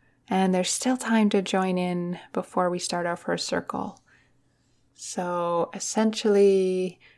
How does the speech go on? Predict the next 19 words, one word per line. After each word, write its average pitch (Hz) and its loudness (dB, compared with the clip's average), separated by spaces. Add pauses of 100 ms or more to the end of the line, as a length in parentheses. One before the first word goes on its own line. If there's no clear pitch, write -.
(120)
diving 190 2
in 180 -4
sooner 214 0
allows 185 0
you 190 -2
more 185 0
time 226 -2
to 202 2
work 185 0
with - -4
the - -6
essence 202 -2 (440)
before 202 4
we 196 2
meet 226 2
and 190 -4
share 196 -4
our 190 -2
experiences. 185 -4